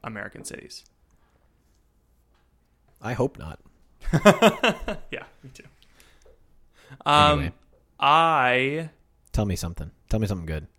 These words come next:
Speaker 1: I was at Target yesterday.
Speaker 2: Good, good, good, good.
Speaker 1: So
Speaker 2: Talk about stratification of wealth.
Speaker 1: Yeah, right? <laughs> And you remember that word that you hate from the beginning of the pandemic?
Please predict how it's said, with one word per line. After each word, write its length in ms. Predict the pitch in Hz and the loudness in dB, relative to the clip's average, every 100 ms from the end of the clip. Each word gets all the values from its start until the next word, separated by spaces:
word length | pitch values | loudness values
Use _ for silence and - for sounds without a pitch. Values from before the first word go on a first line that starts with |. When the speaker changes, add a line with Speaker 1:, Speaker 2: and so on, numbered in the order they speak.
| - | -4
Speaker 1:
I 60 | 135 | -4
was 120 | 135 | -4
at 100 | 135 | -6
Target 320 | - 135 117 | -4 -4 -4
yesterday. 400 | - - - - - - _ _ _ - | -10 -14 -16 -16 -20 -20 _ _ _ -2
Speaker 2:
Good, 320 | 101 82 - | 0 0 -4
good, 140 | 82 | -8
good, 180 | 80 73 | -10 -10
good. 200 | - - - _ - - _ | -12 -16 -18 _ -20 -20 _
Speaker 1:
So 600 | - - 143 131 127 123 - _ _ | -14 -4 -2 -2 -4 -6 -12 _ _
Speaker 2:
Talk 160 | - 135 | 2 4
about 160 | 117 | 4
stratification 720 | - 110 104 - - 98 95 90 | 2 0 0 -2 -2 -2 -2 -8
of 100 | 80 | -6
wealth. 480 | 90 101 76 - - | -2 -2 -2 -10 -10
Speaker 1:
Yeah, 200 | 135 120 | -4 -2
right? 380 | 110 117 139 - 147 - - | -2 -4 -6 -4 -4 -4 -2
<laughs> 40 | 214 - 220 - - - - - - - | -2 2 0 -2 -8 -14 -20 -20 -8 0
And 240 | 160 151 | 0 0
you 140 | - 165 | -2 0
remember 180 | 214 240 | 2 4
that 200 | 180 135 | 4 4
word 220 | 135 139 | 2 0
that 80 | 139 | 0
you 160 | 143 | 0
hate 240 | 143 143 135 | 0 0 -2
from 100 | 135 | -6
the 60 | |
beginning 280 | 131 135 139 | -4 -2 -2
of 60 | 135 | -2
the 80 | 135 | -2
pandemic? 540 | 139 135 135 139 _ | -2 -2 -4 -8 _